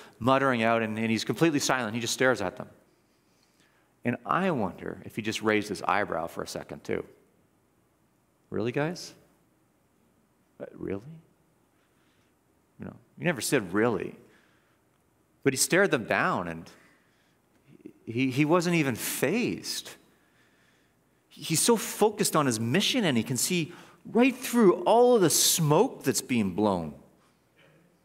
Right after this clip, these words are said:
And he won't say anything. So now, sometimes there's a time to speak, and sometimes there's a time to remain silent. This was a time to remain silent because the charges were so frivolous, it's not even worth answering. And sometimes it's,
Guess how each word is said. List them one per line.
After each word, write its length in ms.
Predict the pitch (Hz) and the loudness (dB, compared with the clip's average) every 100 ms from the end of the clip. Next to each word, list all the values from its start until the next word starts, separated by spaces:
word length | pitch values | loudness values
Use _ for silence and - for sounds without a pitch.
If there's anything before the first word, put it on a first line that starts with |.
| _ _ _ _ | _ _ _ _
And 100 | - | 0
he 40 | 156 | 2
won't 140 | 190 | 2
say 160 | 190 190 | 2 0
anything. 240 | 233 208 - - - _ _ _ _ _ _ _ _ _ _ _ 147 | 0 -6 -12 -20 -20 _ _ _ _ _ _ _ _ _ _ _ -8
So 140 | - | -2
now, 80 | 180 | 0
sometimes 680 | 190 262 302 262 135 - - - _ _ _ _ _ _ _ _ _ _ _ _ - | 0 2 2 2 0 -4 -12 -20 _ _ _ _ _ _ _ _ _ _ _ _ -2
there's 140 | 135 | -2
a 40 | |
time 260 | 135 160 160 | 2 2 2
to 80 | 135 | -2
speak, 340 | - 156 170 | 0 2 2
and 100 | 139 | 0
sometimes 360 | 110 156 185 135 | 0 0 0 0
there's 100 | 117 | -2
a 60 | |
time 220 | 107 135 120 | 0 0 0
to 60 | |
remain 280 | 113 113 110 | 0 0 0
silent. 300 | 113 143 131 | 0 0 0
This 140 | 156 | 0
was 120 | 202 135 | -2 -2
a 40 | |
time 200 | - 127 | -2 -2
to 60 | 117 | -2
remain 260 | 110 101 | -2 -2
silent 340 | - 113 147 104 | 0 0 -2 -6
because 180 | 107 | -8
the 80 | 92 | -10
charges 380 | - 127 139 98 | -2 -2 -2 -4
were 80 | 95 | -4
so 160 | 123 | -4
frivolous, 560 | 95 - 117 131 135 90 | -4 -2 -2 0 -2 -4
it's 140 | 92 | -4
not 80 | 113 | -2
even 160 | 104 101 | -2 -4
worth 160 | 98 | -4
answering. 400 | 87 117 - 110 | -4 -4 -4 -6
And 60 | 87 | -6
sometimes 300 | 143 208 123 | -6 -4 -6
it's, 160 | 90 | -8